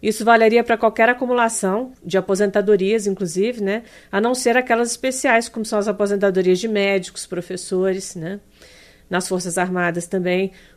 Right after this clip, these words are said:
O outro benefício, o de menor valor, se ela escolheu a aposentadoria, no, aí,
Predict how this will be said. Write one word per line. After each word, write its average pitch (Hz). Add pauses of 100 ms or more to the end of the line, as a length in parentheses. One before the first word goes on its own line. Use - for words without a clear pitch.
(120)
O 226
outro 294
benefício, 240
o 220
de 240
menor 202
valor, 190 (120)
se -
ela 180
escolheu 170 (220)
a 165
aposentadoria, 175
no, 175
aí, 175